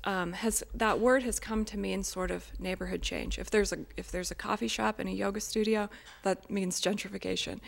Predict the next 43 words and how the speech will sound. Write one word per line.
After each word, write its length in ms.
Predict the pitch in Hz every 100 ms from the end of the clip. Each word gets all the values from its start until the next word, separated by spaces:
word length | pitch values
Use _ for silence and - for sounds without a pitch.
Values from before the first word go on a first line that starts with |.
| - - -
um, 220 | 190 170
which 180 | 190 -
I 80 |
don't 200 | 190 208
necessarily 580 | 170 196 196 196 190 185
think 320 | 180 185 180 -
is 280 | - 165 -
true. 520 | - - 311 214 147 - - - -
I 80 | 202
think 320 | - 220 208
that, 320 | 214 196 175 - - - -
you 80 |
know, 140 | 202 185
the 80 | 185
changing 480 | - 214 214 214
of 100 | 196
a 40 | 190
neighborhood, 680 | 190 185 185 185 180 175 - -
um, 300 | - - - - - - - - -
occurs 360 | 202 202 190
certainly 400 | - 202 - 196
over 200 | 190 180
a 60 | 180
long 220 | 180 180
period 300 | - 185 175
of 80 | -
time. 280 | 226 220 214
It 60 |
has 100 | 185
taken 280 | - 190 185
us 160 | 180 -
a 20 |
long 220 | 185 185
time 220 | 185 196
to 60 | 190
get 160 | 190 185
to 100 | 190
the 60 |
point 260 | 190 196 185
that 120 | -
we 140 | 196 190
are 140 | 180
at. 320 | - 196 208